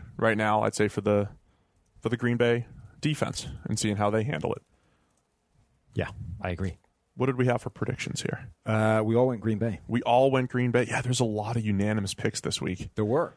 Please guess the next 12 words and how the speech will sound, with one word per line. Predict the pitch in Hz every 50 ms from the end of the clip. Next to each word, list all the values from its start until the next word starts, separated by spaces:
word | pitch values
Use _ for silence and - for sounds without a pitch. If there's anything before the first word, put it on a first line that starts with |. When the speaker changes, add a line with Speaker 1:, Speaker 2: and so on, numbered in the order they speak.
| _ -
Speaker 1:
We're | 107 110 110
gonna | 107 98
look | 92 92 -
bad | 87 85 87 90 90 - - - - - - - - -
on | - 95 95
a |
couple | 95 - 95 90 - 95 95
of | 92
these. | 95 95 95 90 - - - - _ _ _ _ _ -
Speaker 2:
Yeah, | 127 107 - -
but | 151 156
remember, | 160 156 175 208 220 185 143 131 131 127